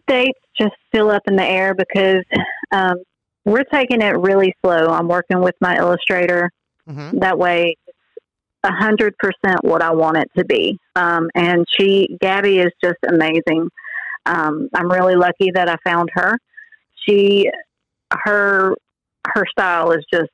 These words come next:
Speaker 1: amazing, and I think the kids are gonna love it. Um, so we usually work on one illustration a month together, and we'll brainstorm, and she'll send me ideas, and then she'll send me the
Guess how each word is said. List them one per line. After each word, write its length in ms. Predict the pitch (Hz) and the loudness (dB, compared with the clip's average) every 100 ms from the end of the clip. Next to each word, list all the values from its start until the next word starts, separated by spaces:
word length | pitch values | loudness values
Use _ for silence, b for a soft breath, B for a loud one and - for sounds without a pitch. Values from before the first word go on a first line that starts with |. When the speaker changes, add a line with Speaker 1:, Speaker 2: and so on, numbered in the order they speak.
| - | -4
Speaker 1:
amazing, 560 | 170 170 170 175 175 | -2 -2 -2 0 0
and 80 | 175 | 0
I 80 | 175 | -2
think 280 | 196 185 - | 0 -2 -2
the 100 | 190 | -4
kids 280 | - 185 180 | 0 0 0
are 80 | 185 | 0
gonna 260 | 185 180 165 | 0 0 2
love 240 | 160 156 | 0 0
it. 160 | 160 - _ _ 160 | -2 -2 _ _ -4
Um, 360 | 160 160 175 165 _ _ _ _ _ _ 220 | -2 -2 -4 -8 _ _ _ _ _ _ 0
so 180 | 214 190 | 2 4
we 260 | 214 240 | 4 4
usually 500 | 233 220 220 233 208 | 4 4 4 4 2
work 260 | 196 190 185 | 2 0 0
on 300 | 202 185 180 | 0 2 2
one 300 | 170 180 175 | 2 2 2
illustration 840 | 175 180 180 - 190 185 - 196 190 | 2 2 0 0 -2 0 0 0 0
a 60 | 208 | 0
month 320 | 196 165 165 - - _ - | 0 0 -2 -8 -20 _ -6
together, 480 | 185 180 147 147 160 - - | -2 0 0 0 -2 -6 -6
and 440 | 175 160 160 165 - _ | -2 0 0 -2 -4 _
we'll 160 | 196 180 | 0 0
brainstorm, 1000 | 185 208 214 202 _ 208 196 196 190 185 - | 2 0 2 -2 _ 0 2 2 0 -2 -2
and 420 | 165 165 165 165 - B B B | -2 0 0 0 -6 B B B
she'll 240 | - 202 - | 0 0 0
send 140 | 208 185 | 0 2
me 160 | 175 | 2
ideas, 560 | 160 165 180 185 185 185 | 0 0 2 2 4 2
and 160 | 170 165 | 0 0
then 100 | 151 160 | 0 -2
she'll 120 | 165 - | -4 -2
send 120 | 185 | 0
me 100 | 180 | 2
the 120 | 170 | 0